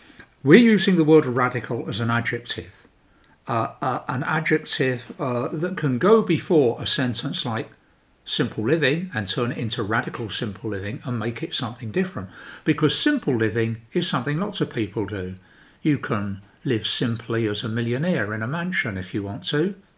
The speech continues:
and have lots of servants, and you can still live quite simply. Or you can live simply and do all the things that everybody else does. And you can say, "Oh, I'm quite a simple person, me." And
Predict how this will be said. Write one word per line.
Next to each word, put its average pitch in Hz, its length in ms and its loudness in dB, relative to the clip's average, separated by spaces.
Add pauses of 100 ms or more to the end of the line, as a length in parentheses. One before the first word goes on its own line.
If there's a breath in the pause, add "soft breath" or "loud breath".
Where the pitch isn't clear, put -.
(180)
and 110 120 -2
have 101 200 -4
lots 110 280 -6
of 131 80 -6
servants, 131 640 -4
and 208 100 0
you 214 80 0
can 170 140 -4
still 151 260 0
live 104 260 -2
quite 95 280 -8
simply. 110 520 -6 (680 loud breath)
Or 147 180 4
you 139 180 0
can 117 220 -2
live 110 160 -2
simply 117 580 0
and 101 240 -4 (520 loud breath)
do 131 120 4
all 123 120 0
the 117 120 0
things 131 360 -2
that 131 100 0
everybody 147 480 0
else 226 300 0
does. 101 420 -10 (340)
And 120 120 -4
you 120 80 -2
can 117 80 -4
say, 208 180 0
"Oh, 202 420 0
I'm 123 120 -6
quite 107 240 -6
a 95 60 -6
simple 113 380 -4
person, 101 460 -6
me." 98 240 -8 (380 loud breath)
And 135 180 4